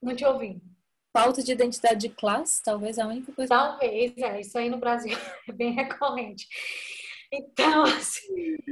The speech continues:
Speaker 1: eu não sei o que é que passa por uma pessoa, porque eu fico lá, "Meu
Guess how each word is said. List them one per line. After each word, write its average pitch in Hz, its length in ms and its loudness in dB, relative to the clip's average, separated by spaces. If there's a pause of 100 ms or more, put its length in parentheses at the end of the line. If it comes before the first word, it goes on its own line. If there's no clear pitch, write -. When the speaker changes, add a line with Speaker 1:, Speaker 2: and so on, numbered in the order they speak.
(100)
Speaker 1:
eu 254 200 8
não 330 100 -2
sei - 340 0
o 523 60 6
que 539 60 6
é 403 40 4
que 403 120 6
passa 320 420 4
por 311 140 -4
uma 285 160 0
pessoa, 277 360 6
porque 269 180 -2
eu 269 220 2 (100)
fico 269 200 -6
lá, 262 160 0 (240)
"Meu 330 140 -10